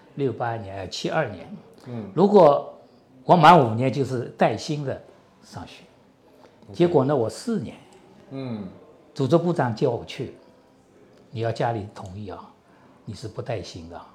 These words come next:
Speaker 2: 嗯。
Speaker 1: 你不带薪的话，家里人不支持的话，你，你生活来源怎么办？
Speaker 2: 嗯。
Speaker 1: <laughs> 那我就
Speaker 2: 放弃了。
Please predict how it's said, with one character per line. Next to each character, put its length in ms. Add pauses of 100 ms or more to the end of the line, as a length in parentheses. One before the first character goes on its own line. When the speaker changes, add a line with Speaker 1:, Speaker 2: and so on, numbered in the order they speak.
(160)
Speaker 2:
嗯。 340 (480)
Speaker 1:
你 80
不 120
带 180
薪 160
的 100
话， 140
家 240
里 140
人 200
不 140
支 220
持 180
的 100
话， 240
你， 280
你 160
生 200
活 120
来 140
源 180
怎 100
么 80
办？ 140 (680)
Speaker 2:
嗯。 260 (640)
Speaker 1:
<laughs> 240 (840)
那 200
我 120
就 380 (1600)
Speaker 2:
放 180
弃 160
了。 120